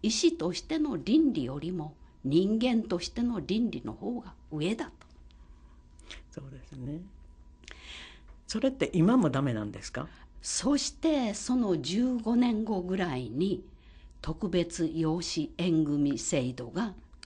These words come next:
Speaker 1: 法律化された。
Speaker 2: ああ。
Speaker 1: 菊田先生のしたことが元になって、それを法律化した。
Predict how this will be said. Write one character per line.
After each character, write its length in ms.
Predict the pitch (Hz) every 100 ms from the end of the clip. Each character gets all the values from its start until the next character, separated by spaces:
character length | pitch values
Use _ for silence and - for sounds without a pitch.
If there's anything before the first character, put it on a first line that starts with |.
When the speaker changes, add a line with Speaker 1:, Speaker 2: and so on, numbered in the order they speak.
| - - -
Speaker 1:
法 260 | 151 143
律 280 | 143 139 -
化 140 | - 123
さ 200 | - 113
れ 60 | -
た。 80 | -
Speaker 2:
あ 320 | - - - 135 139 -
あ。 20 | - -
Speaker 1:
菊 240 | - - 220
田 140 | 247
先 280 | - 180 165
生 240 | 165 123
の 320 | 107 131 151 - - - - - - - -
し 140 | -
た 220 | 247 139 - -
こ 140 | - 185
と 240 | 254 160
が 260 | 139 233 214 -
元 380 | 165 233 349 240
に 160 | 147 127
な 160 | 135
っ 20 | - - -
て、 160 | 135 - - - - -
そ 200 | - 190
れ 160 | 185 160
を 260 | 156 311 -
法 320 | - - 262 294
律 300 | 269 - -
化 120 | 180
し 140 | -
た。 140 | -